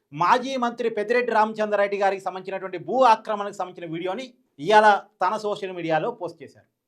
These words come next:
జనసేన పార్టీ అఫీషియల్‌గా తన YouTube ఛానల్లో కావచ్చు, తన Twitter అకౌంట్‌లో కావచ్చు పోస్ట్ చేసింది స్వయంగా పవన్ కళ్యాణ్ గారు తీసిన వీడియో. ఈ మధ్య చిత్తూరు జిల్లా పర్యటనకు వెళ్ళారు కదా పవన్ కళ్యాణ్ గారు, రెండు రోజుల పాటు అడవుల్లో తిరిగారు కదా. అడవుల్లో తిరిగే క్రమంలో అటవీ సంపద పరిరక్షణ,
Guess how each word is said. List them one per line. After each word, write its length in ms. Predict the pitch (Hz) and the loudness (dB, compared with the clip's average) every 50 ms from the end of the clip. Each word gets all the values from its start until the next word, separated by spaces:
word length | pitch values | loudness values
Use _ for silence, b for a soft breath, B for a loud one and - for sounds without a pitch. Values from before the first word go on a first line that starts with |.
| _ _ | _ _
జనసేన 400 | 117 190 196 226 220 254 254 247 | 2 2 2 4 2 0 0 0
పార్టీ 300 | 233 233 208 208 208 254 | 2 2 2 2 2 0
అఫీషియల్‌గా 600 | 214 180 - 226 214 220 208 202 196 196 247 262 - - _ _ _ _ _ - | 0 0 -2 -4 -6 -4 -2 -2 0 2 0 0 -2 -4 _ _ _ _ _ -2
తన 140 | 180 185 185 | -2 -2 0
YouTube 400 | 185 202 226 208 202 202 - 240 | -2 -4 -4 -4 -6 -4 -2 -2
ఛానల్లో 260 | 220 208 208 208 208 | -2 0 0 -2 -2
కావచ్చు, 300 | 185 196 185 185 185 240 | 0 0 0 0 -2 -6
తన 180 | 247 233 214 190 | -8 -6 -8 -8
Twitter 340 | 170 - 190 185 226 233 226 | -8 -10 -8 -6 -4 -2 -2
అకౌంట్‌లో 360 | 214 220 208 196 180 185 185 | -2 -2 -4 -6 -6 -6 -4
కావచ్చు 420 | 175 175 175 170 170 - 254 254 - _ _ _ _ _ _ - | -2 -2 -2 -2 -4 -6 -10 -10 -10 _ _ _ _ _ _ -4
పోస్ట్ 240 | 180 208 208 214 - | -4 -4 -2 -2 -4
చేసింది 420 | 208 190 - 185 185 247 247 - _ _ _ _ | -4 -4 -6 -8 -8 -10 -10 -10 _ _ _ _
స్వయంగా 520 | _ - 202 208 240 277 285 285 277 277 | _ 0 0 2 2 0 0 2 2 2
పవన్ 440 | 269 262 240 220 208 220 226 220 220 | 2 2 2 0 0 0 -2 -4 -2
కళ్యాణ్ 280 | 208 196 196 196 190 185 | -2 -2 -2 -2 -2 -2
గారు 120 | 180 175 | -2 -2
తీసిన 260 | 170 170 165 165 156 | -2 -6 -10 -10 -8
వీడియో. 240 | 143 139 143 147 143 - _ _ _ _ _ _ - | -8 -8 -8 -10 -12 -14 _ _ _ _ _ _ -6
ఈ 120 | 151 190 | -4 -2
మధ్య 260 | 202 220 226 - 247 | 0 0 0 0 0
చిత్తూరు 360 | 254 233 226 226 - - 254 247 | 0 0 -2 -6 -6 -6 -4 -2
జిల్లా 200 | 233 226 226 208 | 0 2 2 2
పర్యటనకు 400 | 214 196 196 202 185 202 196 190 | 2 0 -2 -2 -6 -6 -6 -4
వెళ్ళారు 240 | 190 185 185 180 | -2 -2 -2 -2
కదా 140 | 170 175 170 | -2 -2 -4
పవన్ 240 | 165 165 170 175 170 | -4 -4 -6 -6 -6
కళ్యాణ్ 180 | 175 170 175 175 | -6 -6 -2 -2
గారు, 100 | 165 156 | -2 -2
రెండు 160 | 160 160 165 | -2 -4 -2
రోజుల 200 | 170 170 165 165 | -2 -2 -2 -4
పాటు 280 | 165 165 160 160 - - _ _ _ _ _ _ _ - | -4 -4 -4 -4 -6 -14 _ _ _ _ _ _ _ -4
అడవుల్లో 360 | 139 160 185 208 226 220 220 | -2 2 2 4 4 4 2
తిరిగారు 360 | 214 214 208 190 185 208 190 180 | 0 0 -2 0 2 2 2 2
కదా. 260 | 170 165 196 220 - _ _ _ _ - | 2 0 -2 -2 -6 _ _ _ _ 0
అడవుల్లో 380 | 147 190 247 277 285 277 269 269 | 2 4 6 8 8 8 8 8
తిరిగే 300 | 254 254 240 233 240 240 | 6 6 2 0 0 0
క్రమంలో 500 | 240 220 214 196 202 202 190 170 147 - _ _ _ _ _ - | 2 2 0 0 0 0 -2 -2 -6 -8 _ _ _ _ _ 2
అటవీ 260 | - 165 214 226 240 233 | 4 4 4 2 2 2
సంపద 300 | 240 214 220 220 202 190 | 2 2 2 0 -2 -2
పరిరక్షణ, 640 | 185 180 175 196 208 202 202 - 208 214 226 233 | -2 0 0 2 2 0 0 0 -2 0 -2 -2